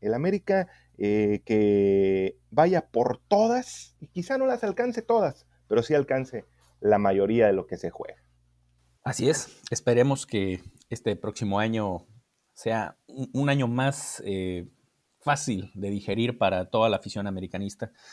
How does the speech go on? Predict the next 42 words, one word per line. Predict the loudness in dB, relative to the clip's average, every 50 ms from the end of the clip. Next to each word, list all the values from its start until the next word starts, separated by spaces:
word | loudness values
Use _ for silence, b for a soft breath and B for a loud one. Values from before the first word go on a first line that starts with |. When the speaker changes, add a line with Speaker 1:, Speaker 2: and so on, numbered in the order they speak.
| B B
Speaker 2:
sobre | -2 -2 -2 0
todo | 0 0 0
para | 0 0 0
la | -2
afición | -4 -8 -10 -8 -6 -6
exigente, | -6 -8 -10 -12 -14 -10 -6 -4 -4 -4 -4 -6 -8 -12 -14 _ b b b b -10 -8 -6
que | -4 -4
nos | -4 -2
dé | 0 2 2 2 2 0 -2 -4 -6 -10 -12 -6
más | -2 -2 -2 0 -2
alegrías | -2 -2 -2 -2 0 0 0 0 0 -2 -4 -8 -16 -18 _ _ _ _ _ _ _ _ _
que | -10 -8
tristezas, | -8 -8 -6 -4 -4 -4 -2 -4 -4 -8 -8 -8 -14 b b b b b b b b b b -6
eh, | -2 0 0 0 0 -2
que | 0 0
va | 2
a | 2
haber | 2 0
momentos | 0 -2 -2 -2 -4 -6 -4 -4
complicados, | -4 -4 -4 -4 -6 -2 -2 0 0 0 -2 -4 -8 -14 _ 0
pero | 2 2 2 0
que | -2 -4 -8
a |
fin | -6 -6 -6
de | -6 -4
cuentas | -4 -4 -4 -4 -4 -4
esa | -6 -6 -4
grandeza | -4 -4 -4 -4 -4 -6 -6 -6 -8
que | -8
tanto | -8 -8 -6 -6 -6
tiene | -6 -6 -4 -4 -2
el | -4
América, | -2 -2 -4 -4 -4 -6 -6 -6 -6 -6 -6 -8 -10
eh, | -8 -6 -6 -4 -4 -4 -6 -8 -12 _ _ _ _ _ _ _
le | -8 -6 -4
alcance | -4 -4 -4 -6 -6 -6 -8 -6
para | -4 -2 -2 -2
salir | -4 -6 -4 -2 0 0
adelante | 0 0 0 0 0 0 0 -2 -2 -4 -6 -4
de | -6 -4
todo | -4 -4 -2 -2 -2
esto. | -4 -6 -8 -10 -10